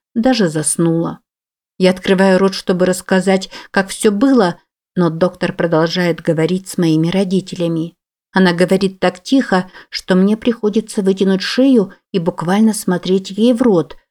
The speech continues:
чтобы расслышать хоть слово. Болезнь развивается слишком быстро, и это не оставляет нам шансов.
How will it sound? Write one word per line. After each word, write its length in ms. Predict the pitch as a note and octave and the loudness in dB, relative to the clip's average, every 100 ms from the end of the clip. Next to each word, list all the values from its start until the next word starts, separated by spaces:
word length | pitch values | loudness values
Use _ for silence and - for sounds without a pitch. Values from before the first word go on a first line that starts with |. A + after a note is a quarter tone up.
| _ | _
чтобы 340 | - F3+ D#3 | -4 0 0
расслышать 560 | F3 - F#3 D#3+ - - | 0 -2 -4 -4 -6 -4
хоть 220 | F#3+ F#3+ | -2 -2
слово. 560 | - A3+ E3 D3+ D#3+ - _ _ _ _ _ _ _ - | 0 2 2 0 -8 -12 _ _ _ _ _ _ _ -2
Болезнь 440 | D#3+ E3 D#3+ E3 | 2 2 4 2
развивается 760 | D#3+ D#3+ E3 E3 E3 D#3 - | 0 -2 -2 0 0 -2 -4
слишком 520 | D#3 E3+ E3 - D#3+ D#3+ | -2 0 0 0 2 2
быстро, 480 | F#3+ - D#3+ D#3+ D#3+ - - | 0 -2 -2 -2 -4 -14 -2
и 60 | E3+ | 0
это 200 | E3+ E3+ | 2 2
не 140 | E3+ | 2
оставляет 600 | E3 - E3 E3 E3 D#3 | 0 -2 -2 0 -2 -2
нам 160 | E3+ F#3 | -2 -2
шансов. 560 | - F3 D#3+ - D#3 | -2 -2 -2 -6 -12